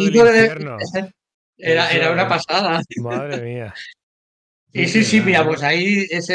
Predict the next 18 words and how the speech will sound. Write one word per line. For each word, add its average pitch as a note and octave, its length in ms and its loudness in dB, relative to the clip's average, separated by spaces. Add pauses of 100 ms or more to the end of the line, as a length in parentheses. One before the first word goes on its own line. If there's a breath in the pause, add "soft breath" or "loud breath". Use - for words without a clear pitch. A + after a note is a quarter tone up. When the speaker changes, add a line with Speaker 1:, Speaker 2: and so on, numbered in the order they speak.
Speaker 2:
lo E3+ 120 0
que E3 100 0
te D#3+ 100 0
digo, B2+ 180 -4
el C3 100 -4
dos C3+ 160 -8
mil D3+ 160 -6
cinco E3 320 -4
nos D3 220 -4
conocimos, D#3 640 -8
quedamos B2+ 380 -10
al C3 120 -14
poco B2 240 -14
tiempo D#3+ 500 -6 (480 soft breath)
y B2 300 -6
nada, A2+ 340 -12
y A#2 100 -14
mira, B2 360 -14